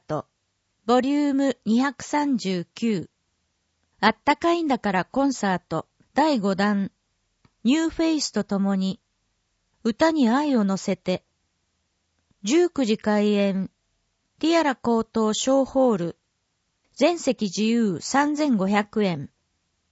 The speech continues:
出演、穂積麻也子、ソプラノ。中原沙織、ソプラノ。下川恵子、ソプラノ。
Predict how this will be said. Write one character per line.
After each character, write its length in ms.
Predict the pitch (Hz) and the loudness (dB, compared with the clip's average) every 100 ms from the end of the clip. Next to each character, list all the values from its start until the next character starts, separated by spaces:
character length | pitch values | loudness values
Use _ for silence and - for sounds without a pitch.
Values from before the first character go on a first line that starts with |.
| _ _ _ _ _ _ - | _ _ _ _ _ _ -6
出 360 | 254 233 277 | -4 -2 2
演、 400 | 285 269 262 226 - _ _ _ _ | 4 4 4 0 -4 _ _ _ _
穂 160 | 330 | 0
積 280 | 339 311 240 | 2 2 4
麻 140 | 214 247 | 4 4
也 140 | 226 | 2
子、 300 | - 180 - _ - | 0 -4 -4 _ -8
ソ 180 | - | -6
プ 180 | 202 226 | -2 0
ラ 140 | 220 214 | 0 0
ノ。 220 | 202 - _ _ _ _ _ | 0 -4 _ _ _ _ _
中 260 | 220 233 320 | -2 2 0
原 280 | 302 247 190 | 2 0 0
沙 220 | 196 196 | 0 0
織、 300 | 196 190 - _ _ | 0 -2 -6 _ _
ソ 200 | - 196 | -6 -4
プ 160 | - 214 | -2 0
ラ 140 | 202 | 0
ノ。 200 | 190 185 _ _ _ _ _ _ | -2 -4 _ _ _ _ _ _
下 340 | - 254 311 | -2 2 2
川 300 | - 262 220 208 | 4 4 4 2
恵 220 | 277 262 | 0 0
子、 320 | - 151 - _ _ _ - | -2 -4 -4 _ _ _ -12
ソ 180 | - 202 | -6 -4
プ 160 | - | -2
ラ 160 | 208 202 | 0 0
ノ。 200 | 190 | -2